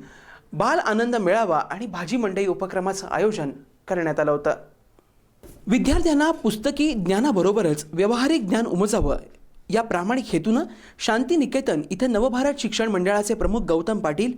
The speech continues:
समिता पाटील यांच्या मार्गदर्शनाखाली शांतिनिकेतन बाल विकास केंद्र मराठी माध्यम शाळेमध्ये बाल चिमुकल्यांसाठी आनंद मेळावा आणि भाजी मंडई या उपक्रमाचं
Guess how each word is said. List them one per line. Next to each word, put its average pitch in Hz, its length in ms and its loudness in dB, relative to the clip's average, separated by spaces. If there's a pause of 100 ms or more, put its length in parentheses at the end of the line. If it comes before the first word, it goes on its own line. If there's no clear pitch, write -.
(300)
समिता 262 400 2
पाटील 180 420 0
यांच्या 180 260 0
मार्गदर्शनाखाली 202 920 0 (400)
शांतिनिकेतन 294 720 2
बाल 214 220 2
विकास 226 340 -2
केंद्र 208 300 0
मराठी 208 340 0
माध्यम 185 320 0
शाळेमध्ये 180 540 -2 (460)
बाल 262 200 2
चिमुकल्यांसाठी 233 840 0
आनंद 226 320 0
मेळावा 180 380 2
आणि 190 240 -4
भाजी 170 260 -4
मंडई 160 320 0 (380)
या 202 100 2
उपक्रमाचं 220 540 0